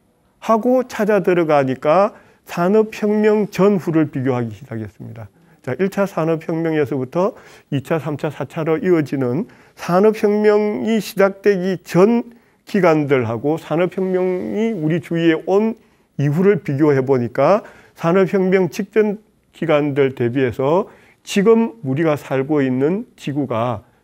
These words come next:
평균 온도가 일 점 이 도가 상승해 있다고 합니다. 네. 왜 일 점 이 도가 올라갔을까? 그런 반면에 산업혁명 이 기간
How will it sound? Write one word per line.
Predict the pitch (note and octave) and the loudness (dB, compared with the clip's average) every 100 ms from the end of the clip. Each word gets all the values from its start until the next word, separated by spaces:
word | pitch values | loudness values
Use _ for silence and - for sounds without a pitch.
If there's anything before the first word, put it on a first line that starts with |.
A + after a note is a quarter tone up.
| _ | _
평균 | - E3 F3+ | -6 -2 0
온도가 | E3+ E3 D3+ C3 C#3 | 0 -2 0 0 0
일 | F#3 | -2
점 | F#3+ - F#3+ D3 | -4 0 0 0
이 | B2 | -2
도가 | C3+ C3 C3 | -2 0 -2
상승해 | - D#3+ F3 E3 | -4 -4 -2 -2
있다고 | E3+ B2 G2+ | -4 -6 -6
합니다. | F#2+ A2 A#2 _ _ _ _ _ _ _ - | -10 -14 -18 _ _ _ _ _ _ _ -12
네. | A#2 F#2+ _ _ _ _ | -10 -10 _ _ _ _
왜 | - E3 B3+ B3+ | 4 6 6 4
일 | A#3 | 0
점 | A3 A#3 G#3 | 0 2 2
이 | C#3+ | 2
도가 | D#3+ D#3+ D#3+ | 2 2 4
올라갔을까? | G#3 F#3+ C3+ A#2+ - A#2 B2+ G#2 G2+ _ _ _ | 4 4 2 0 -4 -6 -6 -8 -10 _ _ _
그런 | - A#3+ A#3+ G#3+ | 0 4 4 2
반면에 | A#2+ B2+ D3+ F3 | 0 0 2 2
산업혁명 | F#3 - F3 A3 A#3+ - A#3+ A#3+ B3+ B3 A#3+ _ _ _ _ _ _ _ _ _ _ - | 0 -2 2 4 2 -2 -2 0 2 2 -2 _ _ _ _ _ _ _ _ _ _ -2
이 | F3+ F3 E3+ D#3+ - _ _ - | 0 2 0 -2 -6 _ _ -4
기간 | A#3 G#3 F#3 F3 D#3+ | 2 8 8 6 2